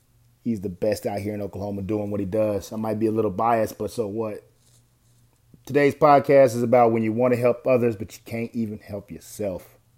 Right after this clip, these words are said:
I've got three points, so let's talk about it. Point one,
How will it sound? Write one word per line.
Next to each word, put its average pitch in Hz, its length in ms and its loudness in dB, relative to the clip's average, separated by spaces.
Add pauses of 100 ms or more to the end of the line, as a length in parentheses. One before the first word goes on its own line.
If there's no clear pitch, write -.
(800)
I've 156 140 0
got 139 220 6
three 135 160 2
points, 135 420 0
so 127 460 4 (400)
let's 170 160 -4
talk 101 180 -8
about 104 320 -6
it. - 160 -10 (1200)
Point 135 320 -2
one, 120 280 0